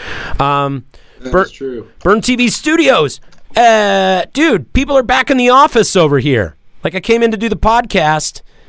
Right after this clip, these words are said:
Speaker 1: and we couldn't use the lights because the lights are actually being used on a project right now. And this piece we're doing for Hempire, this hemp and history thing,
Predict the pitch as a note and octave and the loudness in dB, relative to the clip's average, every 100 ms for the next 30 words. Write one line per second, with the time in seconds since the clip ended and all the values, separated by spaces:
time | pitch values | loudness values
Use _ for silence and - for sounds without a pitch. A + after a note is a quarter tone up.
0 | - E3+ F3 G#3 G#3+ G#3 G3+ E3+ F3+ G3+ | -8 -6 -4 -4 -2 -4 -2 -2 2 2
1 | G3+ - - E3 D3 E3+ F3+ G#3 - G3 | 0 -2 -6 -4 -2 0 0 0 0 2
2 | F#3 - F3 D#3+ F3 E3 F3 F#3 D3 F3 | 0 0 -4 0 0 2 2 0 -2 -2
3 | E3 F#3+ G3+ E3+ F3 - D3+ C#3+ D3 C3 | 0 2 2 0 -2 0 -2 0 -2 0
4 | A#2+ A2 A2+ B2+ B2+ - - - - D3+ | 0 0 0 -2 -4 -10 -20 -14 -6 -4
5 | C#3+ - F#3+ F3+ E3 D#3 E3 F3 E3+ - | -4 -4 -4 -2 -4 0 0 2 0 -4
6 | B2+ E3 F3 E3 E3+ F3 F3 C#3 C3 - | -2 -4 -2 0 2 2 0 0 -2 -2
7 | D#3 D#3+ D#3+ D3+ E3 - E3+ E3 E3 E3 | -4 -2 -4 -2 -4 -2 -2 -2 0 0
8 | E3 E3 | 0 -2